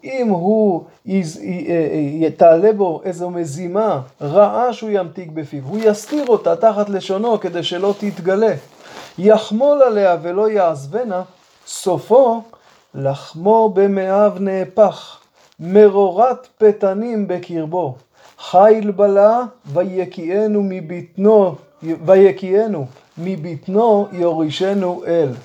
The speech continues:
דהיינו, מה שהוא זומם, מה שהוא מסתיר, סופו שהתהפך עליו. יש שמסבירים שאין הכוונה למזימה, אלא אם תמתיק בפיו רעה, דהיינו,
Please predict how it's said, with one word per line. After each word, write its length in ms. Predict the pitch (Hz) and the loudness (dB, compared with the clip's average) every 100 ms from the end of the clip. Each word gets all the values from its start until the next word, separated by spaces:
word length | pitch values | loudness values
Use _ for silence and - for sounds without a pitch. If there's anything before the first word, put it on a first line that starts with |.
| - - - - | -20 -20 -20 -4
דהיינו, 640 | 147 165 190 226 226 208 | 2 4 4 2 2 0
מה 300 | 180 208 226 | 0 0 0
שהוא 400 | 214 196 185 208 | 0 -2 0 -4
זומם, 460 | 170 196 196 214 202 | -2 -2 0 0 0
מה 160 | 202 | 0
שהוא 240 | 202 214 202 | -2 -2 -2
מסתיר, 500 | 190 - 202 233 233 - - | -4 -4 -4 -4 -6 -10 -20
סופו 640 | - - 185 143 214 220 208 | -16 0 0 2 4 4 4
שהתהפך 840 | 202 190 170 170 147 151 143 180 165 | 0 -4 -4 -6 -4 -4 -2 -2 0
עליו. 200 | 135 123 - _ - - - | 0 -2 -6 _ -20 -20 -2
יש 260 | 156 226 208 | 2 4 2
שמסבירים 680 | 208 185 160 160 202 226 | 0 0 -4 -6 -4 -4
שאין 240 | 202 185 214 | -2 -2 0
הכוונה 480 | 196 185 165 170 180 | 0 2 2 2 2
למזימה, 720 | 170 165 147 135 139 131 165 202 - - | 2 -2 -4 -4 -4 -4 -4 -6 -16 -8
אלא 180 | 160 151 | -4 -2
אם 180 | 175 160 139 | -4 -8 -4
תמתיק 480 | 233 240 233 254 190 | -4 -4 -6 -8 -4
בפיו 420 | 180 175 226 220 | -4 -4 -6 -6
רעה, 380 | 180 175 185 208 | 0 2 4 2
דהיינו, 600 | 151 151 165 214 208 175 | 2 4 4 4 0 -4